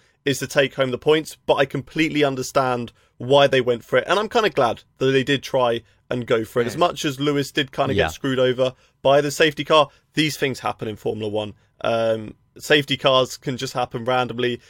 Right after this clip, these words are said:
Speaker 1: They can help people. They can hinder others. You've just got to take the
Speaker 2: Mm-hmm.
Speaker 1: rough with the smooth. And, you know, I'm still backing. That race win is gonna come at some point this season. But it just wasn't yet, wasn't to be yesterday. I understand why they
Speaker 2: That's
Speaker 1: did what they did.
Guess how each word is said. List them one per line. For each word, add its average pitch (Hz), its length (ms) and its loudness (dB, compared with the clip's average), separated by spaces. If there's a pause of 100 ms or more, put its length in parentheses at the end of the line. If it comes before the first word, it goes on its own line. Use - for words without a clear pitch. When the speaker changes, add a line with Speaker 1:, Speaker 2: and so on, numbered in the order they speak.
(120)
Speaker 1:
They 127 120 -2
can 110 160 -6
help 123 260 -2
people. 123 440 -6
They 120 120 -2
can 120 160 -14
hinder 113 360 -4
others. 113 280 -4
You've 123 180 -10
just - 200 -8
got 123 160 -4
to - 60 -20
take 123 180 -4
the 117 80 -6
Speaker 2:
Mm-hmm. 117 80 -4
Speaker 1:
rough - 280 -4 (200)
with 143 260 -2
the 127 100 -6
smooth. 117 440 -6 (400)
And, 113 520 -4 (280)
you 208 100 4
know, 277 140 6 (480)
I'm - 120 2
still 180 200 -2
backing. 160 420 0
That 135 180 -2
race 160 220 -4
win 165 140 -2
is 139 120 -6
gonna 147 200 -2
come 139 380 -4
at - 140 -4
some 147 280 -2
point 139 260 -2
this 131 180 -6
season. 139 420 -4 (380)
But 135 120 6
it 127 120 2
just 143 200 -4
wasn't 139 400 -4
yet, 131 300 0
wasn't 160 400 -4
to 160 120 -8
be 117 340 -2 (240)
yesterday. 117 600 -2
I 117 120 0
understand 151 520 -2
why 156 220 6
they 160 80 2
Speaker 2:
That's 156 80 2
Speaker 1:
did 165 120 2
what 170 120 0
they 165 100 4
did. 175 340 4